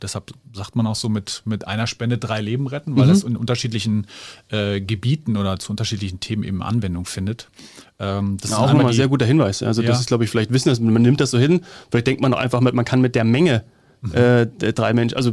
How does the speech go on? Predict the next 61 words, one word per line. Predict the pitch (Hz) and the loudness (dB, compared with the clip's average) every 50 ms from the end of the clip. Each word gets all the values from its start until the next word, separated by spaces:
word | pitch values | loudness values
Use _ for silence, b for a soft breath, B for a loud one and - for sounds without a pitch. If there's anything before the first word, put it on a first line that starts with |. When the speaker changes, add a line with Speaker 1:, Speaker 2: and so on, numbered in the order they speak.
| 113 - | -4 -6
Speaker 2:
w-, | - 98 117 120 135 - - - _ _ _ - - - | -12 -12 -12 -12 -12 -14 -18 -20 _ _ _ -20 -12 -6
ja, | - 135 | -4 -4
aber, | - - 120 - - 151 - | -4 -4 -6 -8 -8 -6 -4
ja, | 139 - - | -4 -2 0
sehr | - 151 | 0 2
gut, | 143 120 - - | 2 0 0 0
weil | 117 110 113 | 0 0 0
hab | 117 120 - | 0 0 -2
ich | |
jetzt | 131 - | -2 -2
auch | - 123 | -2 -2
noch | 123 | -2
mal | 120 | -2
gerade, | 113 113 110 117 117 - - | -2 -2 -2 -2 -2 -4 -4
Speaker 1:
Mhm. | - 131 117 | -2 0 0
Speaker 2:
gut, | 131 - | 2 2
dass | 160 139 | 2 2
wir | 139 | 4
es | 139 | 4
nochmal | 143 143 143 143 | 4 6 4 4
besprochen | 135 143 135 123 113 | 4 4 4 4 4
haben | 104 101 101 | 4 2 2
jetzt. | 101 - - _ b b b b b b | 0 -2 -6 _ b b b b b b
Speaker 1:
Ja, | 104 110 | -2 0
und | 123 123 | 0 0
das | 113 113 | 0 -2
ist | 110 - | -2 -2
einmal, | - 135 139 131 123 120 - | -2 0 0 0 -2 -2 -2
sind | 120 131 123 | -2 -2 0
das | 123 113 - | -2 -2 -2
die | 120 104 | -4 -4
klassischen, | - - 110 117 - - 123 - - 107 | -4 -4 -4 -4 -4 -4 -4 -6 -6 -8
in | 110 - - | -8 -6 -4
Anführungszeichen | 117 131 - 127 120 - - 107 95 101 | -4 -2 0 -2 -2 -2 -4 -6 -6 -6
klassischen | - - 117 123 - 127 117 123 117 | -4 -4 -2 -2 -2 -4 -4 -4 -4
Erythrozyten, | 113 120 117 131 131 - 127 - - - 156 156 - 180 170 170 160 151 139 | -2 -2 -4 -4 -4 -4 -8 -6 -4 -4 -4 -2 0 0 0 0 0 -4 -8
also | 117 110 104 107 | -10 -6 -2 0
Speaker 2:
Ja. | 127 127 120 - B B B B | 2 2 2 0 B B B B
Speaker 1:
der | 107 104 | -6 -2
rote | 101 120 139 131 147 113 | 0 2 2 2 2 2
Beutel, | 110 120 127 139 135 139 131 127 | 4 4 4 4 4 4 2 4
den | 117 117 120 | 4 2 2
man | 120 110 | 0 0
vielleicht | - 117 113 110 110 | -2 -2 -2 -2 -2
auch | 104 | -4
aus | 104 98 | -4 -4
dem | 110 104 | -4 -4
Fernsehen | - 120 117 120 117 120 117 117 - | -2 -2 0 0 0 0 -2 -2 -2
kennt, | - 120 117 113 107 | -2 -2 -2 -2 -2
der | 104 | -2
dann | 104 107 104 | -2 -2 -2
neben | 104 107 107 110 | 0 0 0 -2
dem | 107 104 101 | -2 -2 -2
Bett | 117 117 - - | -2 -2 -2 -4
hängt. | 120 123 120 - - B B B B B B B B B B B | -4 -4 -6 -8 -14 B B B B B B B B B B B
Ähm, | - 104 101 101 101 101 95 | -8 -6 -6 -4 -4 -4 -6
das | 98 - - | -6 -6 -4
andere | 113 117 110 | -2 -2 -2
ist | 104 - | -4 -6
das | 110 - | -8 -8
Blutplasma. | - - 113 - - - 131 139 - - 175 175 190 | -8 -8 -8 -8 -6 -4 -4 -4 -4 -4 -4 -4 -4